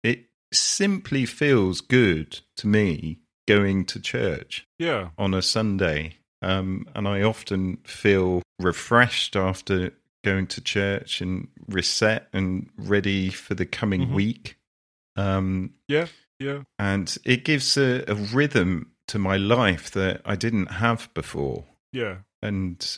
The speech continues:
Speaker 1: like I said, if I miss church for a week or two, I really feel it, like, mentally and spiritually.
Speaker 2: Hmm.
Speaker 1: Um, I
Speaker 2: Hmm.
Speaker 1: really miss it, and it, I now think I, I need it because it
Speaker 2: Yeah.
Speaker 1: feeds me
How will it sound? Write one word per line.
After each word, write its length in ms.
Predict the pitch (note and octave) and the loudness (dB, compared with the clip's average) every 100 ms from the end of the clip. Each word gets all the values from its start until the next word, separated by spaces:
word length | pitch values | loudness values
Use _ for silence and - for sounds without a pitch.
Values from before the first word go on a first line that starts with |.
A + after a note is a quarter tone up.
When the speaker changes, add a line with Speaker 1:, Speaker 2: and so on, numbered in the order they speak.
| - | -2
Speaker 1:
like 220 | C3 B2 | -2 2
I 60 | A2+ | 2
said, 300 | - C#3 A2+ | 4 4 4
if 160 | - A2+ | 2 2
I 80 | |
miss 440 | G2+ A#2+ C#3 - - | 4 4 4 2 0
church 560 | - E2+ E2 - - - G2 | 2 2 0 -4 -8 -8 -2
for 400 | F2+ F2 F2+ - - | 0 2 0 -4 -8
a 80 | F#2+ | -4
week 320 | F#2+ F2+ - | -2 -2 -2
or 80 | F2+ | -8
two, 440 | - F2 E2 D#2+ - | -4 -4 -2 -4 -8
I 240 | G#2 G2+ F#2+ _ - | -4 -4 -6 _ -10
really 460 | A#2 C#3+ E3+ D3+ A2+ | -2 0 2 2 0
feel 580 | - - C3 C3+ C3 F#2+ | -2 0 2 4 4 4
it, 220 | D2 - | 0 -6
like, 240 | G#2 E2 - _ _ _ | -6 -6 -8 _ _ _
mentally 720 | G2 G#2 A2 G2+ - F#2 F2+ F2 | -2 0 0 -2 -4 -2 -2 -4
and 240 | E2+ F2+ - | -6 -10 -12
spiritually. 960 | - - A#2 A2+ G#2+ - - - A#2+ G#2+ | -12 -4 2 4 2 0 -8 -6 -4 -6
Speaker 2:
Hmm. 260 | G2+ G2 G2 F#2 _ _ _ | -8 -10 -14 -20 _ _ _
Speaker 1:
Um, 480 | F#2+ F2+ F#2 A#2 G#2+ | -2 0 -2 -2 -2
I 40 | |
Speaker 2:
Hmm. 80 | G2 | 0
Speaker 1:
really 400 | A#2+ B2+ G#2+ E2+ _ F#2 | 2 2 0 -2 _ -2
miss 440 | G#2 A#2+ - - | 2 2 0 -2
it, 200 | D#2 D2+ | -2 -4
and 160 | F#2 F#2 | -4 -4
it, 200 | F2+ - _ _ - | -4 -8 _ _ -4
I 100 | G2+ | 2
now 280 | A#2 C3+ C3 | 4 6 4
think 400 | - D#2+ D#2+ - | 2 -2 -2 -2
I, 220 | G2+ F#2+ _ - | -2 -2 _ -4
I 100 | F#2+ | 2
need 480 | G#2+ A2 A2 G2+ | 4 6 6 4
it 320 | G#2 E2 F2+ - | 2 0 -4 -4
because 300 | G2+ B2+ G#2 | 0 2 2
it 140 | D3 | 0
Speaker 2:
Yeah. 80 | C#3 | -2
Speaker 1:
feeds 580 | - C#3 C3+ B2+ - - | 2 2 2 2 0 0
me 260 | - - | -2 -6